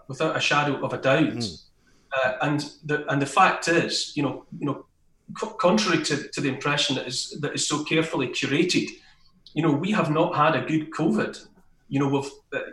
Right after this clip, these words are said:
Speaker 1: Scotland is right up there am-, amongst the worst covids anywhere in Europe in terms of death tolls in the care homes, uh, you know, death tolls as they're being counted overall. You know, we have not had,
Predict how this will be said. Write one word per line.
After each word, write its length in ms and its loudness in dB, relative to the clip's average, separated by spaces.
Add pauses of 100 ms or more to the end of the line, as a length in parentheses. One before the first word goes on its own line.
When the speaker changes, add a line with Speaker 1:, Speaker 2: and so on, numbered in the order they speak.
(380)
Speaker 1:
Scotland 600 2
is 140 -2
right 200 2
up 180 0
there 280 2 (260)
am-, 200 0
amongst 460 0
the 100 0
worst 400 0
covids 420 2
anywhere 380 2
in 140 -4
Europe 360 0
in 120 -8
terms 340 0
of 280 -6 (240)
death 320 0
tolls 260 -2
in 80 -2
the 60 -4
care 320 -2
homes, 880 -2
uh, 200 2 (100)
you 140 -6
know, 80 -6
death 300 0
tolls 720 -4
as 160 2
they're 120 -6
being 240 -2
counted 480 -2
overall. 680 0 (480)
You 80 -2
know, 120 4
we 260 0
have 200 2
not 280 4
had, 400 2